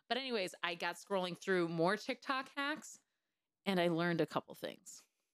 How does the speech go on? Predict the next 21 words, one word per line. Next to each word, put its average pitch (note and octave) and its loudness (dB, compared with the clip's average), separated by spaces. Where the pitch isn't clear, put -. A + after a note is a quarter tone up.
Did - -4
you F4+ 8
know C3+ 4
the D#3+ 2
little D3+ 0
slit D3 0
at E3+ -6
the C#3+ -12
top - -6
of F3 -6
your C#3 2
popcorn F#3 0
is - 2
meant D3+ 2
so E3+ 2
when D3+ 2
you C#3+ 0
turn D#3 2
it, D#3 -2
you F3 2
don't F3 0